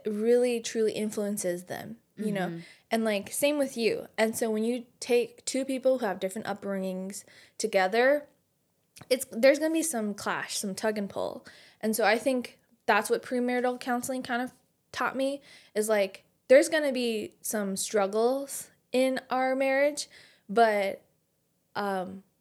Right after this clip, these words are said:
Speaker 1: we're preparing for it, you know?
Speaker 2: Mm-hmm.
Speaker 1: And we're saying, "Yes, like, even though there's gonna be some struggles, we're gonna do it together." Um, so that's premarital counseling. Marriage counseling,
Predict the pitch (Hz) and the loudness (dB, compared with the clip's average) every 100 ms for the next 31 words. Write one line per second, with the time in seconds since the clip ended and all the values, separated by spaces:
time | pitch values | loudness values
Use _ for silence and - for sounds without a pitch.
0 | - 233 233 233 262 233 208 - - 127 | 4 4 4 -4 0 2 0 -4 -6 -6
1 | - - 233 233 214 185 175 - _ - | -10 -8 0 2 2 -2 -6 -10 _ -2
2 | 226 220 220 - 226 208 196 196 214 - | 2 2 2 0 -2 -2 0 2 2 2
3 | - - 208 185 - - _ _ _ - | -6 -2 0 0 -2 -20 _ _ _ -4
4 | 240 254 247 233 214 220 220 208 208 208 | 0 2 2 4 2 2 -2 -2 -4 -6
5 | - 196 202 202 196 202 190 196 - - | -2 -2 -2 -4 -4 -4 -2 -4 -4 -4
6 | 165 190 226 254 _ _ _ _ - 202 | -2 0 0 -2 _ _ _ _ -6 -2
7 | 190 180 214 - _ - - - 240 277 | -2 -6 -10 -14 _ -20 -16 2 4 4
8 | - 262 226 196 190 190 175 175 180 180 | 2 0 2 0 -2 -4 -6 -6 -8 -10
9 | 180 180 220 254 320 311 - 254 233 240 | -12 -10 0 4 4 2 -4 -2 -2 -4
10 | 226 214 214 | -6 -4 -6